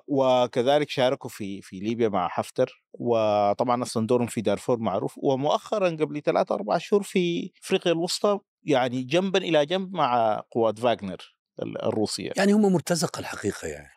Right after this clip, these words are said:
Speaker 1: وبعدين هم، هم
Speaker 2: أو بندقية مأجورة.
Speaker 1: اتسعوا. يعني لاحظ هو، هم دخلوا الخرطوم تقريبا اللحظة الفاصلة كانت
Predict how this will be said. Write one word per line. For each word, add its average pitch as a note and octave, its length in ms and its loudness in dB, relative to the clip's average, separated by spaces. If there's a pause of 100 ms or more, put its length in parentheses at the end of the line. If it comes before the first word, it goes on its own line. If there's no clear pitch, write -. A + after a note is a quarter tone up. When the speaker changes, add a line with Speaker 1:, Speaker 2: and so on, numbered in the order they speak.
Speaker 1:
وبعدين C3 340 -2
هم، G#3+ 400 0
هم F#3+ 220 0
Speaker 2:
أو F#3 160 4
بندقية E3+ 560 4
مأجورة. D#3 420 2
Speaker 1:
اتسعوا. G#2+ 360 0 (400)
يعني B2 260 0
لاحظ C#3+ 300 -2 (120)
هو، F3+ 220 -8 (440)
هم C#3 140 0
دخلوا G3 400 0
الخرطوم D#3+ 460 -4
تقريبا D3 340 0
اللحظة D#3 340 -2
الفاصلة C3 540 -2
كانت B2+ 440 0